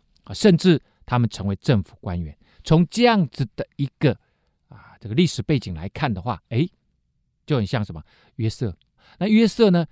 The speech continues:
之后会怎么样？哎，我们先不讲了哈。啊，反正在那个时代啊，他们认为从这个埃及历史和习俗的认识呢，这应该是蛮合乎逻辑的。所以埃及人并不排斥外国人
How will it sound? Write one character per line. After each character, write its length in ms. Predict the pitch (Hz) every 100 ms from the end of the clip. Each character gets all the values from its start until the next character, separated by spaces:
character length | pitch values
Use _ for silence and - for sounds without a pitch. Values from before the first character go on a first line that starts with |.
| _
之 160 | - 185
后 120 | 180
会 80 | 170
怎 120 | -
么 60 | 104
样？ 100 | 123
哎， 100 | 101
我 60 | 80
们 100 | 87
先 120 | 98
不 80 | -
讲 180 | - -
了 60 |
哈。 240 | - 82 - _ -
啊， 80 | 143
反 140 | 131
正 140 | 175 180 _
在 140 | -
那 200 | 170 208 240
个 140 | -
时 200 | 110 - 98
代 260 | - - _ _
啊， 240 | - 82 _ -
他 120 | 127
们 140 | 123
认 260 | 131 165 107
为 180 | 85 80 _ _ _ _ _ _
从 400 | - 127 147 160
这 100 | 185
个 80 | 147
埃 160 | 147 175
及 260 | - 123
历 200 | 131 170
史 180 | 123 113
和 120 | 131
习 200 | 127 120
俗 160 | 135 113
的 120 | 110
认 200 | 117 123
识 200 | 104 127
呢， 140 | 107 101 _ _ -
这 140 | 151
应 80 | 143
该 80 | 139
是 240 | 143 120 _ -
蛮 180 | 110
合 160 | 120 107
乎 100 | 117
逻 140 | 101
辑 120 | 90 98
的。 40 |
所 100 | 196
以 80 | 175 -
埃 140 | 220 226
及 100 | 190
人 100 | 175
并 140 | 190
不 80 | 165
排 180 | 113 113
斥 240 | - 107 _ _
外 260 | 147 170 160
国 260 | - 104 104
人 180 | 95